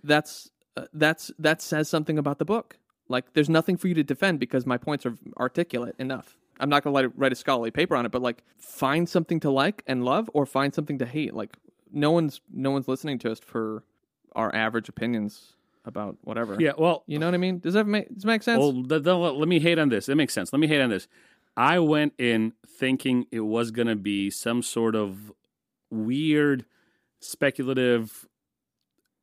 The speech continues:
Speaker 2: lots of evil going on, y-, you know, twists and turns,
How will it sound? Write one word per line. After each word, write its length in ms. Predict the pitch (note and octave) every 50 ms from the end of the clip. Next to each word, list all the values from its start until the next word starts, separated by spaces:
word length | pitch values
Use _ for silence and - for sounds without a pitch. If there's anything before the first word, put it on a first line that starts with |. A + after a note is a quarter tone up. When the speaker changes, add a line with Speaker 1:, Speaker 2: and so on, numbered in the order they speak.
| _ _ _ _ _ _ _ _ _
Speaker 2:
lots 440 | - G#2+ A2+ A2+ B2+ C#3 D3+ - -
of 80 | C#3+ B2 -
evil 340 | C#3 C#3+ C3+ A#2+ A#2+ B2 B2
going 320 | A#2+ B2 A#2+ A#2+ A#2+ A#2+
on, 260 | A#2+ A#2 A#2 A#2 A#2
y-, 100 | A2+ A2+ - -
you 160 | A#2+ A#2+ A#2
know, 140 | A2 G2+ F#2
twists 400 | - - - D#3 D#3 - - -
and 140 | C3+ B2
turns, 560 | - - C3 A#2+ A#2 A#2 A2+ A2+ A2 G#2+ -